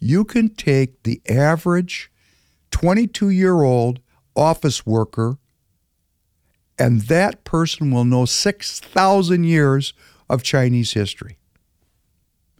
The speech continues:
Hey, we, they think we're ridiculous. We got two hundred and fifty years of history. To,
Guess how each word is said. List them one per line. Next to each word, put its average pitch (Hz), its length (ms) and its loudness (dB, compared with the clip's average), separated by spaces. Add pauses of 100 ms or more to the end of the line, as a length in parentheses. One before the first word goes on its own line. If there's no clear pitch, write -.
(360)
Hey, 180 340 2
we, 147 240 -2
they - 220 0
think 190 260 0
we're 175 140 2
ridiculous. 170 520 0 (340)
We 175 100 0
got 175 240 0
two 175 140 0
hundred 170 220 0
and 143 80 -4
fifty 160 260 -4
years 156 180 -2
of 143 80 0
history. 170 320 -2
To, 123 180 -2